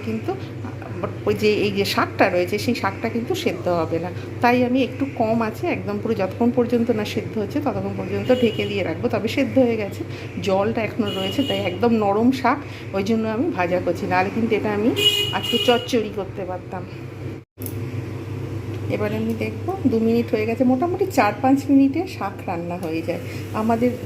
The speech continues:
বা-, এই বাড়িতে শ্বশুরবাড়ির নিয়ম হচ্ছে শনিবার বৃহস্পতিবার নিরামিষ খায়, যার জন্য আমি বৃহস্পতিবার শনিবার হলে আমি তো মাছের জন্য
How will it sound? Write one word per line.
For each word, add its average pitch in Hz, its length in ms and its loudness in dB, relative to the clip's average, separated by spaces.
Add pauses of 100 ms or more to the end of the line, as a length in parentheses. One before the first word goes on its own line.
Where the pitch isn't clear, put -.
(180)
বা-, 202 260 2
এই 269 160 4
বাড়িতে 180 300 -2 (120)
শ্বশুরবাড়ির 220 580 -2 (100)
নিয়ম 208 280 -4
হচ্ছে 247 200 -2 (100)
শনিবার 185 380 0
বৃহস্পতিবার 208 520 0 (100)
নিরামিষ 202 400 0 (100)
খায়, - 160 -6 (340)
যার 233 160 8 (100)
জন্য 269 180 4 (160)
আমি 233 140 -2 (600)
বৃহস্পতিবার 262 560 4 (100)
শনিবার 226 420 2
হলে 220 220 -2
আমি 214 180 -4
তো 247 40 2 (300)
মাছের - 1000 0
জন্য 240 160 4